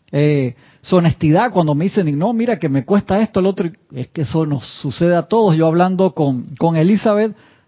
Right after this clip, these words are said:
ayer o anteayer, que también hablamos, eh, intercambiamos, eh, bastantes chats de, de WhatsApp, comentábamos eso, de los cuatro tiempos, de los ocho tiempos. Entonces yo le decía también que a pesar de que tengo años haciéndolo,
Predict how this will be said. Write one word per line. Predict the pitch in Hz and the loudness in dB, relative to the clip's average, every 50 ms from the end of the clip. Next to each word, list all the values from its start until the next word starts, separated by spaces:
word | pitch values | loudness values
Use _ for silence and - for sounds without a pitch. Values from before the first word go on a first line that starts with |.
| _ _ | _ _
ayer | - - 135 139 180 185 | -6 -2 2 2 4 4
o | 196 190 | 4 2
anteayer, | 180 - 165 147 135 135 180 185 185 | 2 2 0 0 2 2 2 2 0
que | - 165 - | -2 -4 -4
también | - 131 131 139 160 156 | -4 -4 -2 -2 -2 -2
hablamos, | 156 147 147 147 151 165 165 160 147 - - _ _ _ _ | -2 0 0 0 0 0 0 0 -2 -4 -8 _ _ _ _
eh, | 147 139 127 - - - | -6 -6 -6 -6 -8 -8
intercambiamos, | 175 147 123 156 147 120 143 135 139 156 165 156 147 - - 147 | -8 -6 -4 -4 -4 -4 -4 -2 -2 -2 -2 -2 -4 -6 -8 -6
eh, | 135 131 131 139 123 | -4 -4 -4 -4 -6
bastantes | 131 151 147 135 - - - 190 196 185 156 - 190 185 165 127 - - - - | -4 -4 -6 -6 -6 -2 -2 0 0 0 0 0 0 2 2 0 -2 -6 -14 -6
chats | - 180 180 185 165 - - - - - - - - - - - _ _ _ | -4 -2 -2 -2 -4 -8 -14 -16 -16 -18 -20 -20 -20 -20 -20 -20 _ _ _
de, | - 143 147 143 143 139 131 131 123 123 123 | -2 0 2 2 2 2 0 0 -2 -2 0
de | 143 147 | 0 2
WhatsApp, | 151 147 143 139 - - 170 175 180 - _ _ _ _ _ _ _ _ _ _ _ _ _ _ _ _ _ _ _ _ _ _ _ | 2 2 2 0 2 2 2 2 2 -2 _ _ _ _ _ _ _ _ _ _ _ _ _ _ _ _ _ _ _ _ _ _ _
comentábamos | - 190 175 165 151 123 - 156 156 160 170 170 156 208 | -2 0 0 0 0 0 0 2 2 2 2 2 2 2
eso, | 254 240 - 175 151 | 0 0 0 0 0
de | 143 | 0
los | 139 139 | 0 0
cuatro | - 170 165 165 170 151 | 2 0 0 2 0 -2
tiempos, | - 190 196 196 180 147 175 156 | 0 2 2 2 2 2 2 2
de | 147 | 2
los | 143 131 | 2 2
ocho | 160 151 - 170 147 - | 0 0 0 -2 -2 2
tiempos. | 185 196 202 190 156 - 175 170 160 147 | 2 2 2 2 0 0 0 0 2 0
Entonces | 135 - 147 151 151 | -2 -2 -2 0 2
yo | 147 | 2
le | 151 147 | 2 0
decía | 127 - 165 156 | 0 0 -2 -2
también | - 147 131 127 160 160 147 135 | -2 -2 -2 0 0 -2 -2 -2
que | - 170 151 | -2 0 0
a | 131 | 0
pesar | - 139 131 - 165 156 151 | -2 -4 -4 -2 -2 0 0
de | 170 | 0
que | 160 170 | -2 -2
tengo | - - 175 180 170 175 | -2 -2 -2 0 2 2
años | 180 180 190 180 | 2 2 2 2
haciéndolo, | 170 143 - - 175 170 170 160 165 170 196 226 | 0 0 0 0 0 0 2 0 0 0 0 -2